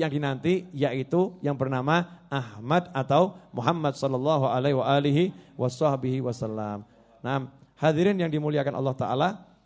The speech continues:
di riwayat yang lain dikatakan, saat itu si Yahudi pengen, pengen lahirnya itu dari orang-orang Yahudi.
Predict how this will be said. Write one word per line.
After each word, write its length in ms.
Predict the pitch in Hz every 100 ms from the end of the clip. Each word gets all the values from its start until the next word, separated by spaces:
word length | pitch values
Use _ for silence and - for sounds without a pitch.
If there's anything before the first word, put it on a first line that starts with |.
| _ _ _ _ _ _ _ _
di 160 | 143
riwayat 240 | 151 160 151
yang 160 | 147
lain 160 | 170 156
dikatakan, 640 | 143 131 135 160 185 196 - _ _ _
saat 320 | - 143 147
itu 160 | 147 180
si 240 | 175 160
Yahudi 320 | 147 123 131 175
pengen, 560 | 185 180 147 143 151 - _ _ _
pengen 640 | - 170 160 147 175 196 - - -
lahirnya 480 | 151 143 139 139 120
itu 160 | 127
dari 240 | 185 151 160
orang-orang 560 | 147 143 139 160 208 - - _ -
Yahudi. 640 | 135 127 123 123 107